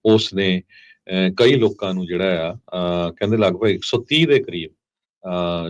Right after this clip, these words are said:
ਜੋ ਪੇਸ਼ੈਂਟ ਸੀਗੇ, ਅ, terminally ill, ਉਹਨਾਂ ਨੂੰ ਹੈਲਪ ਕੀਤੀ ਸੀ ਉਹਨਾਂ ਦੇ ਮਰਨ ਦੇ ਵਿੱਚ। ਤੇ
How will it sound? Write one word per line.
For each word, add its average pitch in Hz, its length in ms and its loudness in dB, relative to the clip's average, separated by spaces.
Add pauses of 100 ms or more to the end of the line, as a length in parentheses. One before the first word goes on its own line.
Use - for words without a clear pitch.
ਜੋ 90 340 -2
ਪੇਸ਼ੈਂਟ 101 480 2
ਸੀਗੇ, 87 400 -4 (220)
ਅ, 82 40 -10
terminally 87 720 -2
ill, 95 180 -2
ਉਹਨਾਂ 101 240 0
ਨੂੰ 95 160 -4 (100)
ਹੈਲਪ 98 140 2
ਕੀਤੀ - 360 -10
ਸੀ 104 180 -4
ਉਹਨਾਂ 90 260 -4
ਦੇ 90 200 0 (100)
ਮਰਨ 90 300 2
ਦੇ 80 100 -8
ਵਿੱਚ। 78 340 -8 (600)
ਤੇ 95 600 2